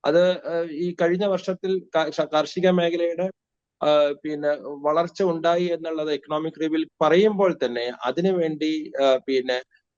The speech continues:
ആ, ചില ജനപ്രിയ പ്രഖ്യാപനങ്ങളല്ലാതെ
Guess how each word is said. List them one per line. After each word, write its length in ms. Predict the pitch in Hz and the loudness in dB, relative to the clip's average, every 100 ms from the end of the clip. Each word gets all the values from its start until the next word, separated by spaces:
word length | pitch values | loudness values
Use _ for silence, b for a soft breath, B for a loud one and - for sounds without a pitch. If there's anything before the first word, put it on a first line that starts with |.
| - | 0
ആ, 60 | 131 | 0
ചില 260 | 131 147 147 | 2 2 4
ജനപ്രിയ 480 | 139 143 151 170 | 4 2 2 2
പ്രഖ്യാപനങ്ങളല്ലാതെ 1400 | 175 147 - 160 160 175 180 170 139 131 135 123 120 143 | 2 0 0 2 2 2 2 0 0 2 0 0 -2 -4